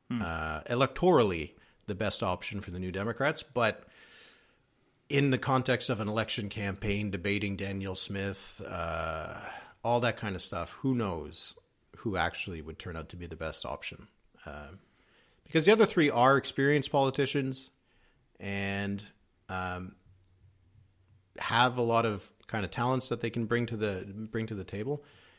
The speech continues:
Speaker 2: which is kind of interesting, right? You have three contestants, all of th-, all three of them come with endorsements from M L As.
Speaker 1: Yeah.
Speaker 2: Um, they have some,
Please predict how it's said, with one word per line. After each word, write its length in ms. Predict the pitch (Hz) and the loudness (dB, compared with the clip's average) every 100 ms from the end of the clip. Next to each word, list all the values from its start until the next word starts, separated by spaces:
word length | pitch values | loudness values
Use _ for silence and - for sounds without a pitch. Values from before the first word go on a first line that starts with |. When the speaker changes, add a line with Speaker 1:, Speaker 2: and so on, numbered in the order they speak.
| - | 2
Speaker 2:
which 180 | 143 147 | 4 6
is 100 | 175 | 6
kind 200 | - 190 | 8 8
of 60 | 147 | 8
interesting, 420 | 151 127 - 92 | 6 4 0 -2
right? 160 | 98 120 | -2 0
You 80 | 110 | 0
have 80 | - | 0
three 220 | 139 135 | 0 2
contestants, 540 | 139 127 117 - 120 | 0 2 0 0 -2
all 260 | - 117 135 | 2 4 4
of 140 | 117 | 2
th-, 140 | - 135 | -4 -4
all 180 | 110 123 | 0 0
three 240 | 120 131 120 | 2 4 4
of 60 | |
them 260 | 104 101 98 - _ _ _ _ _ _ - _ - - | 4 0 -2 -8 _ _ _ _ _ _ -20 _ -20 2
come 280 | 165 160 | 4 6
with 380 | 131 123 117 - _ _ _ - | 6 6 4 -4 _ _ _ -6
endorsements 580 | 117 101 110 - 123 104 | -2 2 2 2 0 -2
from 340 | - 98 87 87 | -2 -4 -4 -4
M 140 | 95 | -4
L 160 | 85 95 | -4 -2
As. 480 | 120 123 123 120 - 113 | -2 0 0 -2 -6 -8
Speaker 1:
Yeah. 160 | 104 98 _ - | -10 -10 _ -10
Speaker 2:
Um, 680 | 90 90 90 87 90 90 - _ - | -6 -4 -4 -4 -6 -8 -14 _ -6
they 140 | 104 | -4
have 220 | 87 92 | -2 -4
some, 140 | - | -4